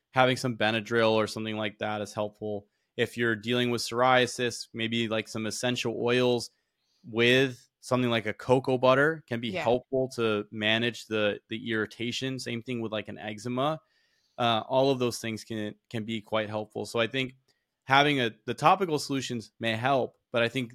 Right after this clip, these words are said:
Speaker 1: at the end of the day, the major thing that we wanna do is address the foundation. So I would say to do both, but understand that the topical solutions are symptomatic management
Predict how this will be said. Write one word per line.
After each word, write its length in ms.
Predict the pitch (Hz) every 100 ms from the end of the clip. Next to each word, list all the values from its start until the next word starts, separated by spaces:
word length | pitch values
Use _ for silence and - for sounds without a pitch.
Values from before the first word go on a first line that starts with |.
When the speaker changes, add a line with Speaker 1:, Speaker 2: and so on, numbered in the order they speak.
| _
Speaker 1:
at 180 | 120 -
the 120 | 123
end 140 | 135
of 60 | 143
the 80 | 123
day, 280 | 120 127 127
the 80 |
major 480 | 113 113 123 123 117
thing 360 | 104 123 127 123
that 100 | 110
we 100 | 110
wanna 300 | 107 113 110
do 220 | 107 113
is 240 | 107 - -
address 460 | 117 110 110 110
the 80 | -
foundation. 520 | - 107 101 107 98
So 120 | - 127
I 120 | 165
would 140 | 175
say 380 | - 135 117 - _ _
to 80 | 131
do 200 | 143 131
both, 540 | 110 151 139 107 - -
but 120 | 120
understand 960 | 139 127 120 - 202 196 120 104 104 - _ _ _ _ _
that 240 | 123 127 127
the 360 | 117 113 107 - _
topical 520 | - 151 170 175 135 127
solutions 720 | 131 127 156 - 117 107 101 -
are 260 | 127 131
symptomatic 760 | 123 - 131 131 120 120 113 -
management 640 | 113 117 113 - 107 104